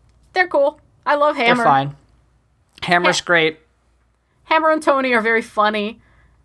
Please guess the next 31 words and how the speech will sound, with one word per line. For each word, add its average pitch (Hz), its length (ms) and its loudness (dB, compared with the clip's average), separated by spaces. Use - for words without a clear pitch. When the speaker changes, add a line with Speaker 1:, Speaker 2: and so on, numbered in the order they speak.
Speaker 2:
Yeah. 127 320 -2
Speaker 1:
They, 233 280 -4
they 220 180 -6
do 233 180 -6
funny 208 260 -4
things 214 240 -6
in 208 100 -6
the 190 60 -6
background 190 440 -2
of 190 100 -12
cutscenes 190 460 -6
a 190 60 -10
lot. 175 360 0
They 185 80 -6
dance 185 420 -8
and 180 140 -12
fight. 175 400 -6
<laughs> - 280 -20
I 240 160 0
love 175 260 -8
'em. 185 280 -12
They're 202 100 -4
great. 180 340 -6
Speaker 2:
Yep. 120 120 -10
They're 247 80 -10
Speaker 1:
Matthews 392 360 2
Speaker 2:
nice. 262 80 -8
Speaker 1:
is, 233 60 -4
like, 247 140 -2
weirdly 202 420 -2
sexist. 226 720 -6